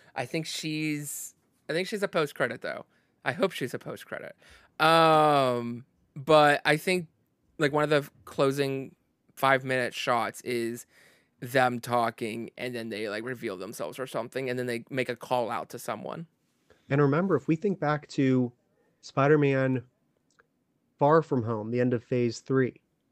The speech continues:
Speaker 2: there was a line, you know, we know that, um, Talos was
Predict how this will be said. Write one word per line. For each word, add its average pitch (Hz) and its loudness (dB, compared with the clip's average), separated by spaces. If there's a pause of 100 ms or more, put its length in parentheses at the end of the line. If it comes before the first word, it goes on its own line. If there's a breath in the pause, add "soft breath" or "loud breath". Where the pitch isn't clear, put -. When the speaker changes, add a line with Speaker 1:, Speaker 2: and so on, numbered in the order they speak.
(120)
Speaker 2:
there 135 6
was 131 6
a 127 4
line, 131 2 (100)
you 139 0
know, 135 2
we 131 2
know 147 6
that, 143 4 (400)
um, 117 0
Talos 127 0 (160)
was 123 0